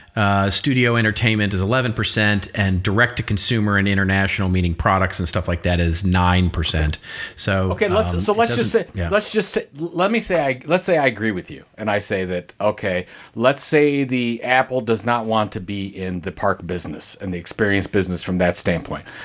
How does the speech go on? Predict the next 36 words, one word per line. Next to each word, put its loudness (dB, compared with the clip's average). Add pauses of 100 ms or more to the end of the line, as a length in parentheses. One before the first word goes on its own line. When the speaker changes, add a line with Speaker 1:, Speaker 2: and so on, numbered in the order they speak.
Speaker 2:
So 0
you 0
take -2
Speaker 1:
Yeah. 2
Speaker 2:
twenty-five 2
percent 0
off 0
the -6
board. -4 (560)
The 2
other 2
seventy-five 2
percent, -2
Apple -2
is -4
already 0
in 0
every 0
one 2
of -2
those 0
businesses -4
that -4
Disney -6
has, -10
selling 0
products 0
directly -4
to -4
consumers, 0 (380)
the -6
content 2
business, -2
the -6
media 2
business, -2